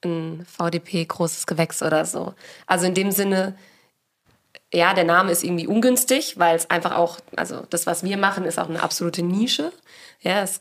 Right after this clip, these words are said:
wir haben vielleicht, äh, Winzersekt in Deutschland hat vielleicht einen Anteil von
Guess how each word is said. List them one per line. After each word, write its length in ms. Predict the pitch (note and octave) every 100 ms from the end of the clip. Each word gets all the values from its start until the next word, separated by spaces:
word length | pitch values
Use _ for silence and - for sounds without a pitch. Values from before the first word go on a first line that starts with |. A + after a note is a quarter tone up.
| -
wir 220 | E3+ E3+
haben 140 | F3 F3
vielleicht, 520 | F3 E3+ E3+ - -
äh, 180 | F3 F3+ E3
Winzersekt 600 | G3 B3 G#3+ G#3 G#3 G#3
in 80 | F3
Deutschland 320 | F#3+ F#3 F3
hat 160 | F3 -
vielleicht 280 | F3 E3+
einen 80 | E3+
Anteil 220 | E3+ F3+
von 400 | F3 E3+ D#3+ D#3+